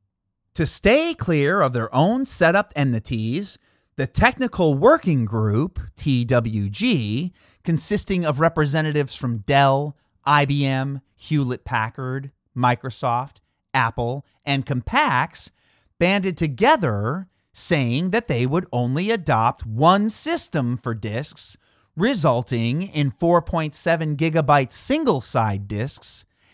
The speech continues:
and eight point five gigabyte dual-layered ones.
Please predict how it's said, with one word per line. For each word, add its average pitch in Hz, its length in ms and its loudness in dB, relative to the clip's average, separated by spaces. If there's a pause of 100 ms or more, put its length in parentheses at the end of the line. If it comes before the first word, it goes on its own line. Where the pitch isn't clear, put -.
(140)
and 156 240 0
eight 170 240 0
point 151 300 -2
five 170 680 2
gigabyte 110 720 -2 (260)
dual-layered 110 800 0
ones. 80 640 -8